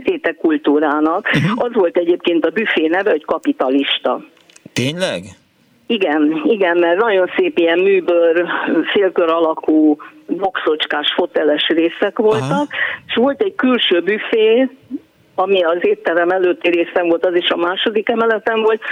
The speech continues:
Speaker 1: ahova a dolgozók jártak pogácsát, szaloncukrot, ezt-azt venni, de ebbe a Kapitalistába be lehetett ülni, napközben még pezsgőt meg bort is inni.
Speaker 2: És,
Speaker 1: Úgyhogy
Speaker 2: ö,
Speaker 1: Igen?
Speaker 2: de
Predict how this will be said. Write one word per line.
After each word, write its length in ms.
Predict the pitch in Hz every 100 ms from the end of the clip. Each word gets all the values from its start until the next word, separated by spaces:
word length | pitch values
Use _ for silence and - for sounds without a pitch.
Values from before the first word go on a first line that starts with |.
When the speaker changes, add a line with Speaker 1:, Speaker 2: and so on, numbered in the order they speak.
| - -
Speaker 1:
ahova 360 | - 226 233 220
a 60 |
dolgozók 760 | 202 214 190 156 165 160 160 175
jártak 460 | 175 170 160 160
pogácsát, 840 | - 175 165 165 - 175 165 165 151
szaloncukrot, 760 | 180 160 160 160 165 - 156 147
ezt-azt 440 | 165 - 165 -
venni, 340 | 180 180 214 254 - -
de 100 | -
ebbe 160 | 190 180
a 80 | 180
Kapitalistába 840 | 233 - 156 185 190 - 185 180
be 120 | 180
lehetett 520 | 196 165 165 - 156 202
ülni, 260 | 214 214
napközben 640 | 185 190 - 175 165 180
még 220 | 175 175 -
pezsgőt 480 | 175 165 151 156
meg 160 | 165 156
bort 340 | 156 156 143
is 180 | 135 -
inni. 400 | 156 151 147 139 - _ _ - - - - -
Speaker 2:
És, 420 | 120 113 110 -
Speaker 1:
Úgyhogy 280 | - 117 117
Speaker 2:
ö, 60 | 110 - - - - _ - - - - - - - -
Speaker 1:
Igen? 320 | - 185 247
Speaker 2:
de 140 | 131